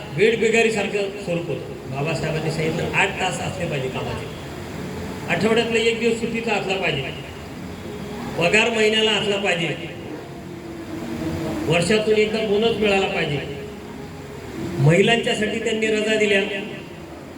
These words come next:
प्रसूतीच्या रजा दिल्या. कामावर असताना त्यांना सुद्धा पुरुषांच्या बरोबरीचा पगार मिळाला पाहिजे, पुरुषांच्या बरोबरीने कामाचे त्यांचे सुद्धा आठ तास असले पाहिजे, त्यांना सुद्धा आठवड्यातून एक दिवस सुट्टी असली पाहिजे.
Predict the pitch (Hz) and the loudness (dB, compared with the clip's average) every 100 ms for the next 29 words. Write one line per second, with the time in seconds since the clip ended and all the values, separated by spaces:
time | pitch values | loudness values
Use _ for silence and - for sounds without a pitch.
0 | - - 202 190 233 - 226 233 220 214 | -14 -10 -4 0 2 2 4 4 6 4
1 | 214 202 190 202 196 - 131 - - - | 4 2 2 -2 -6 -8 -10 -12 -12 -12
2 | - - - - - 170 208 214 208 226 | -12 -12 -12 -8 -2 2 4 4 2 2
3 | 220 - 208 220 214 214 220 220 214 202 | 2 2 2 2 2 2 2 2 2 2
4 | 220 208 214 214 214 226 233 226 254 233 | 2 2 4 6 8 8 6 4 4 4
5 | 214 214 208 202 196 196 175 175 175 170 | 2 2 2 2 0 0 -2 -2 -6 -8
6 | 170 - - - - - - - - 170 | -10 -10 -12 -12 -12 -10 -10 -10 -6 2
7 | 190 214 208 220 208 214 220 233 247 254 | 4 6 4 4 6 6 6 4 4 2
8 | 233 220 214 226 - 214 214 226 226 220 | 2 0 2 2 2 0 2 0 0 -2
9 | 202 196 202 190 165 185 165 156 151 156 | -2 -2 -4 -2 -2 -2 -2 -2 -2 -4
10 | - - - - - - 160 185 226 220 | -6 -8 -8 -8 0 4 6 6 4 4
11 | 214 214 202 208 214 214 214 208 208 202 | 4 4 4 4 2 4 4 2 4 2
12 | - 202 226 208 196 196 180 151 | 2 0 2 2 2 2 2 2